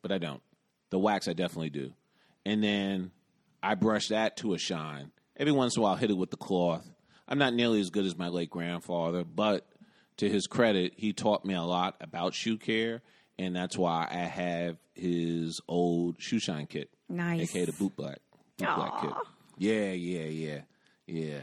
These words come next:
Speaker 1: <laughs>
Speaker 2: That's amazing.
Speaker 1: Yeah, I do love it. And I
Speaker 2: So
Speaker 1: do
Speaker 2: do you
Speaker 1: use it.
Speaker 2: like to do your own shoes? Or,
Speaker 1: Yeah.
Speaker 2: or do you like going to get your shoes polished?
Speaker 1: No.
Speaker 2: It's not like a spa for your shoe and you sit there and it's comforting.
Speaker 1: It's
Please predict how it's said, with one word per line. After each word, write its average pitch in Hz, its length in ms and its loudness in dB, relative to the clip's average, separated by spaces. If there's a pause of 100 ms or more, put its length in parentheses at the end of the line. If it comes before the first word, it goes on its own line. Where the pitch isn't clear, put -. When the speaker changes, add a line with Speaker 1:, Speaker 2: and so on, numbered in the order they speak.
(160)
Speaker 1:
<laughs> - 200 -14
Speaker 2:
That's 254 320 4
amazing. 208 760 4
Speaker 1:
Yeah, 95 460 2
I 95 80 0
do 95 180 2
love 90 260 0
it. 67 140 -10 (200)
And 80 120 -6
I 80 40 -2
Speaker 2:
So 294 100 8
Speaker 1:
do 220 80 6
Speaker 2:
do 262 60 8
you 262 240 8
Speaker 1:
use 285 80 4
it. 262 40 4
Speaker 2:
like 240 260 6
to 294 100 0
do 262 100 4
your 269 200 6
own 254 180 4
shoes? 427 520 2
Or, 233 60 6
Speaker 1:
Yeah. 208 200 8 (120)
Speaker 2:
or 208 120 6
do 190 120 2
you 285 200 6
like 220 320 4
going 185 380 2
to 180 100 -2
get 180 200 -2
your 175 220 0
shoes 170 420 0
polished? - 600 -8
Speaker 1:
No. 98 180 2 (560)
Speaker 2:
It's 202 140 0
not 226 140 6
like 214 180 6
a 190 140 4
spa 208 400 4
for 208 160 -2
your 202 180 2
shoe 214 500 4
and 214 80 2
you 202 60 0
sit 202 300 -8
there 208 260 0
and 202 100 -2
it's 190 180 -8
comforting. 220 640 -4
Speaker 1:
It's 277 240 4